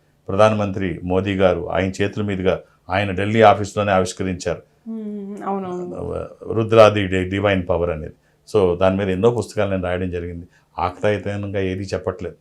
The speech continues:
Speaker 1: సబ్జెక్ట్ వరకే మాట్లాడుతున్నాను.
Speaker 2: So ఇవి
Speaker 1: So ఇవన్నీ
Speaker 2: కంపల్సరీగా మనకి రక్షణ వ్యవస్థగా పనిచేస్తాయి అని
Speaker 1: పనిచేస్తాయి,
Speaker 2: అంటారు.
Speaker 1: పనిచేస్తాయి.
Speaker 2: మరి ఈ విధంగా రక్షణ వ్యవస్థగా పనిచేసాయి అంటున్నారు.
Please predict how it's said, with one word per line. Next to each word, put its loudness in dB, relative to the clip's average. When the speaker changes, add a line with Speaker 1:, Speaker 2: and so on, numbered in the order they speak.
Speaker 1:
సబ్జెక్ట్ -6
వరకే -2
మాట్లాడుతున్నాను. -6
Speaker 2:
So -2
ఇవి 2
Speaker 1:
So 0
ఇవన్నీ 4
Speaker 2:
కంపల్సరీగా 4
మనకి 0
రక్షణ -2
వ్యవస్థగా 0
పనిచేస్తాయి 0
అని 6
Speaker 1:
పనిచేస్తాయి, 2
Speaker 2:
అంటారు. -12
Speaker 1:
పనిచేస్తాయి. -4
Speaker 2:
మరి -2
ఈ 4
విధంగా 4
రక్షణ 2
వ్యవస్థగా -2
పనిచేసాయి 0
అంటున్నారు. -6